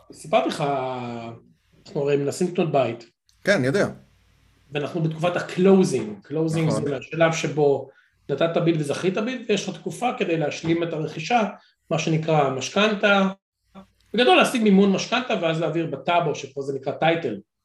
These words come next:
Speaker 1: הטאבו
Speaker 2: כן.
Speaker 1: לא ב-, מוחזק במדינה, נכון? אפשר להסביר את זה ככה?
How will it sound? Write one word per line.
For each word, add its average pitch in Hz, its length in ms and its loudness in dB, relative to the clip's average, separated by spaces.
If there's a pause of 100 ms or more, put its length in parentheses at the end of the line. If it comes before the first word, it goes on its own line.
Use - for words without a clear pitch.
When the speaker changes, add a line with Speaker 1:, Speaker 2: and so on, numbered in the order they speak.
(120)
Speaker 1:
הטאבו 139 260 -2
Speaker 2:
כן. 131 100 2
Speaker 1:
לא 151 120 0
ב-, 147 340 -2 (440)
מוחזק 135 360 -4
במדינה, 127 380 -4
נכון? 156 260 -8
אפשר 135 160 -6
להסביר 120 240 -8
את 113 60 -8
זה 110 80 -12
ככה? 160 340 -8